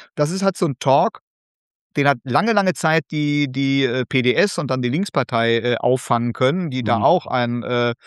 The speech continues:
Speaker 1: ja, sehr, äh, D-D-R-patriotisches Milieu herangezüchtet haben. D D R war alles besser, ne, und, äh,
Speaker 2: Ja, ja.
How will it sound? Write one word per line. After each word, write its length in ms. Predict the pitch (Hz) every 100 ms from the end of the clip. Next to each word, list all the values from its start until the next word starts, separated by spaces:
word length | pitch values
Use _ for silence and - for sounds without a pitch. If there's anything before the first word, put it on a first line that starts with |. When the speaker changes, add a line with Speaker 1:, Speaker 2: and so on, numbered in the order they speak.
| - - _
Speaker 1:
ja, 280 | 127 147 110
sehr, 420 | 113 165 156 120
äh, 140 | 127
D-D-R-patriotisches 1200 | 110 127 113 160 - 127 - 117 120 120 110 120 -
Milieu 320 | 120 127 151
herangezüchtet 760 | 123 113 117 110 117 - 113
haben. 400 | 120 123 143 113
D 100 | -
D 100 | - 117
R 200 | 156 143
war 140 | 131
alles 180 | 170 143
besser, 500 | - 160 147 143 135
ne, 380 | 131 165 170 139
und, 380 | 135 131 123
äh, 200 | 135 127 120
Speaker 2:
Ja, 80 | 101
ja. 160 | 85